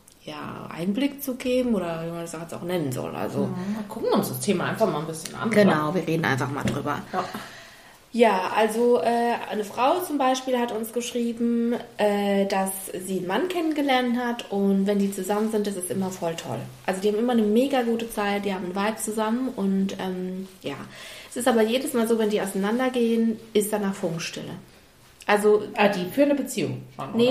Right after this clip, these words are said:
Speaker 2: oder?
Speaker 1: es ist halt so, ist so ein bisschen die Frage. Also irgendwie, es ist wie eine Beziehung, wenn sie zusammen sind und,
Speaker 2: Mhm.
Speaker 1: ähm, es ist auch so, wenn sie sich entfernt und wenn sie halt, äh, sehr auf Abstand geht und es eigentlich beenden will,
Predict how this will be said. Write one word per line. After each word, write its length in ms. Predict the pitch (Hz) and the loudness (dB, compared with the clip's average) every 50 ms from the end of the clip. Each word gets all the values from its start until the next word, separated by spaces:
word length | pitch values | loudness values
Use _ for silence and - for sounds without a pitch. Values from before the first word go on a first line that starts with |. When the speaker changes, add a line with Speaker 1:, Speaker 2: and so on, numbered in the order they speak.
| 277 285 285 | 4 4 4
Speaker 2:
oder? 80 | - - | 2 2
Speaker 1:
es 160 | 196 220 226 | -2 -6 -6
ist 160 | 226 233 - | -6 -4 -2
halt 220 | 247 226 220 214 208 | 0 2 2 2 0
so, 420 | - 226 226 226 220 220 220 214 - - | 0 0 2 2 2 2 2 0 0 0
ist 140 | 165 220 - | -2 -2 0
so 60 | 233 | 2
ein 60 | 226 | 2
bisschen 280 | 208 214 202 - 214 208 | 2 0 0 0 0 0
die 80 | 202 202 | 0 -2
Frage. 400 | 190 - 170 165 170 170 175 165 | -4 -4 -4 -4 -4 -4 -4 -4
Also 220 | 165 185 - 196 | -4 -4 -4 -2
irgendwie, 280 | - - 214 220 214 214 | -2 0 0 0 0 -2
es 100 | 208 202 | -2 -2
ist 220 | - 254 - - | -4 -4 -2 0
wie 60 | 233 | 2
eine 100 | 214 202 | 2 2
Beziehung, 420 | 196 196 190 - - 247 254 247 233 | 2 0 -2 -2 0 2 2 4 4
wenn 120 | 214 202 | 2 2
sie 100 | 196 190 | 0 -2
zusammen 460 | 190 - 185 190 - - 262 311 311 | -4 -4 -2 0 0 2 2 0 0
sind 340 | 302 320 349 381 370 370 - | 0 0 0 0 -2 -2 -2
und, 320 | - 208 208 202 202 - | -4 -2 -2 -4 -4 0
Speaker 2:
Mhm. 80 | 208 208 | 2 4
Speaker 1:
ähm, 260 | 202 202 196 196 196 196 - - - - - | 6 6 6 4 4 0 -4 -10 -12 -6 -4
es 100 | 196 196 | -4 -2
ist 140 | 214 214 226 | -2 0 0
auch 80 | 208 | 0
so, 220 | 208 - 226 214 202 | 0 2 2 2 4
wenn 160 | 208 202 202 | 2 2 2
sie 100 | 202 208 | 0 -2
sich 240 | 196 196 202 196 - | -2 -2 -4 -4 -4
entfernt 540 | - 170 - - 240 240 277 320 - - - | -6 -8 -6 -2 0 2 2 2 0 0 -2
und 160 | - 208 202 | -2 -2 0
wenn 160 | 214 208 202 | 0 0 0
sie 160 | 196 202 190 | 0 0 -2
halt, 340 | 190 190 190 185 185 - - | -2 -2 -4 -4 -6 -8 -8
äh, 240 | - 180 180 175 - - - - - - - - - - - - - - - - - | -8 -8 -6 -8 -10 -10 -12 -16 -20 -20 -20 -20 -20 -20 -20 -20 -20 -20 -20 -14 -2
sehr 340 | - - 240 247 262 254 262 | 4 6 8 8 6 6 2
auf 80 | 254 | -2
Abstand 460 | - 285 247 - - - 269 262 262 254 | -2 -2 -2 -2 -2 -2 -2 -2 -2 -2
geht 180 | 269 269 - | -2 -2 0
und 120 | 208 190 190 | 0 -2 -2
es 100 | - - | -4 -6
eigentlich 240 | 185 190 190 190 | -6 -4 -4 -4
beenden 480 | - - - - 226 233 - - 254 254 | -4 -4 -2 -2 -2 -2 -2 -2 0 2
will, 300 | 269 277 285 294 320 349 | 4 4 4 2 0 -2